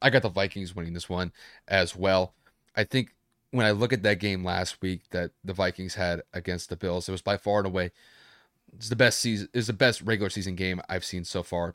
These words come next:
And there's been some good ones that we've seen, but by and large, it was just based off of the fact that, you know, despite the fact that the Vikings were down twenty-seven to ten in the second half against the Bills, didn't let them phase them. They were able to bounce back relatively quickly.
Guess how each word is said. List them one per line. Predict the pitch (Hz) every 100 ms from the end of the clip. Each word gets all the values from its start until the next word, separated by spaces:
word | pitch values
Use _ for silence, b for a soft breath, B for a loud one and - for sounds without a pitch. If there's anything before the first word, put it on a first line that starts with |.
| -
And | 90
there's | 104
been | 98 101
some | 98 90
good | 101
ones | 90 95 87
that | 87
we've | 90
seen, | - 90 90 87
but | 90 87 - b b b b b b _ 104
by | 107 113
and | 120
large, | 101 98 92 - -
it | 101
was | 95 90
just | 107 98
based | - 101 98
off | 95 87
of |
the | 90
fact | - 92 90
that, | - 82 - _ _ _ _ _ _
you | 92
know, |
despite | 87 - 107
the | 110
fact | 127 117
that | 98 - _ _ _ _ -
the | 107 95 92
Vikings | 90 107 101 95
were | 92
down | 90 87
twenty-seven | - 104 123 - 113 107
to | 98
ten | - 104 92 - b b b b b -
in | 135
the | 120
second | - 117 95
half | 104 95
against | 92 92 -
the |
Bills, | 92 101 92 - _ _ _ _ -
didn't | 98 123 135
let | 127 -
them | 101
phase | 87 92 -
them. | 85 - _ _ -
They |
were | 92
able | 101 110
to | -
bounce | 87 98 104
back | - 95
relatively | 92 101 92 - 71
quickly. | - 104 101